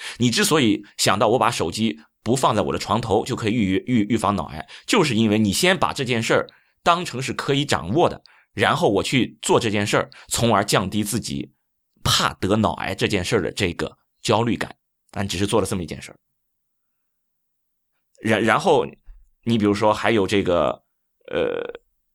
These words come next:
我，我们要讲的是这个可以预防的一些癌症。什么癌？你比如说宫颈癌。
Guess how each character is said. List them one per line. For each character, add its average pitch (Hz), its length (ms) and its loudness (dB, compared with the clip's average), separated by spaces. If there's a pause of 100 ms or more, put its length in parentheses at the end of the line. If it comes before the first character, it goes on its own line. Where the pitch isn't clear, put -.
(160)
我， 104 180 2
我 101 220 4
们 107 240 4
要 127 180 4
讲 85 240 -2
的 92 100 -2
是 98 280 -2
这 95 160 0
个 50 540 -2 (240)
可 127 340 2
以 107 360 -4
预 147 180 4
防 85 180 -2
的 87 80 -4
一 - 20 -6
些 82 120 -6
癌 67 120 -8
症。 80 160 -12 (880)
什 - 160 0
么 120 60 4
癌？ 92 240 -2 (240)
你 101 100 -10
比 90 60 -6
如 80 80 -2
说 87 140 -6
宫 190 180 4
颈 131 160 2
癌。 73 180 -12